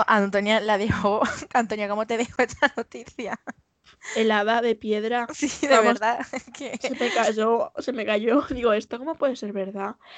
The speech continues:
Speaker 2: Y instantáneamente me vino la imagen del burro, de Igor. Digo, "Uf".
Speaker 1: Claro, y es que Igor,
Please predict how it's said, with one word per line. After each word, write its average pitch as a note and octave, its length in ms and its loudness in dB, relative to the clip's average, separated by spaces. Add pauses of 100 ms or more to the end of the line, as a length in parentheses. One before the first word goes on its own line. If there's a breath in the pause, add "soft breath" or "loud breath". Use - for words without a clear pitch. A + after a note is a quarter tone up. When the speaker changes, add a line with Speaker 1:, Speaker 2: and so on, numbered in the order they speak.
(380 loud breath)
Speaker 2:
Y B3+ 120 4
instantáneamente C4+ 920 -2
me C#4 100 0
vino C4 200 -2
la B3+ 80 -2
imagen B3+ 380 -4
del A#3+ 140 0
burro, A3+ 560 0 (200)
de A#3 140 2
Igor. A#3 500 -2 (120)
Digo, B3 380 0
"Uf". - 640 -2 (840 soft breath)
Speaker 1:
Claro, G3 400 -4
y G3 80 -8
es G3+ 60 -10
que G#3+ 200 -8
Igor, G3+ 400 -4